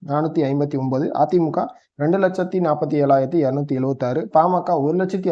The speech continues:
அறுபத்தாறாயிரத்தி நானூத்தி முப்பத்தி ஏழு. நாம் தமிழர் ஒரு லட்சத்தி இருபத்தேழாயிரத்தி அறுநூத்தி நாற்பத்தி ரெண்டு.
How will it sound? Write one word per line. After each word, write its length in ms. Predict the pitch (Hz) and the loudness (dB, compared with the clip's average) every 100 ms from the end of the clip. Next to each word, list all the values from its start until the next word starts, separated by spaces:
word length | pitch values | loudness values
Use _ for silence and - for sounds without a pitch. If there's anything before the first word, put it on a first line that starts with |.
| 143 | 0
அறுபத்தாறாயிரத்தி 600 | 151 151 143 131 131 - | 0 0 2 2 -2 -4
நானூத்தி 380 | 135 131 135 127 | -4 -4 -4 -8
முப்பத்தி 320 | 127 131 127 | -8 -8 -6
ஏழு. 240 | 127 220 - - | -4 -6 -10 -18
நாம் 240 | - 160 190 | -2 0 2
தமிழர் 300 | 175 175 170 | 2 2 2
ஒரு 260 | 151 165 | 0 -2
லட்சத்தி 200 | 190 185 | -4 -2
இருபத்தேழாயிரத்தி 720 | 180 143 143 143 131 123 113 120 | -2 -2 -2 0 0 -2 -6 -4
அறுநூத்தி 360 | 123 127 127 143 | -2 -2 -2 -6
நாற்பத்தி 360 | 117 113 113 | -8 -10 -10
ரெண்டு. 300 | 120 117 117 | -10 -10 -12